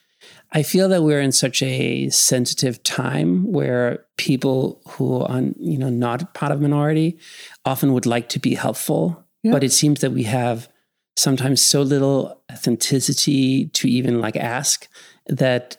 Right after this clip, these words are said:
Speaker 1: that sometimes even when you feel you ask, you, you almost feel you intrude on somebody else's kind of cause or,
Speaker 2: Sure.
Speaker 1: or kind of like, and so I hope it's not too weird a question, but, like, I,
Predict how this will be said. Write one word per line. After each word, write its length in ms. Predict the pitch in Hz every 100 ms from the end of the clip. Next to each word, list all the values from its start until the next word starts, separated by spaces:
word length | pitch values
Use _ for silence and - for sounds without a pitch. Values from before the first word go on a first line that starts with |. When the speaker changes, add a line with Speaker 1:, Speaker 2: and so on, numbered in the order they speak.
| -
Speaker 1:
that 260 | 139 127 147
sometimes 360 | - 135 135 131
even 360 | 127 127 120 -
when 140 | 127
you 120 | 120
feel 380 | 110 - 127 135
you 300 | 143 143 151 -
ask, 400 | 156 160 - -
you, 220 | 131 127 -
you 160 | 160 139
almost 260 | 127 120
feel 140 | 139 131
you 140 | 120
intrude 500 | 113 - - 135 135
on 180 | - 139
somebody 400 | 139 147 143 139
else's 420 | 131 - 143 -
kind 180 | - 156
of 160 | 143 - - - - _
cause 500 | - 143 135 135 131
or, 140 | - 135
Speaker 2:
Sure. 240 | 131 247
Speaker 1:
or 40 | -
kind 200 | 139 127
of 60 |
like, 200 | 139 139 - - - - - _ _
and 120 | 160
so 160 | - 156
I 160 | 147 151
hope 280 | 131 180
it's 160 | 190 147
not 280 | 156 131 -
too 220 | - 147
weird 240 | 131 135 135
a 60 |
question, 540 | - 180 170 - 135 123
but, 160 | 139
like, 160 | 135 131
I, 360 | 151 156 -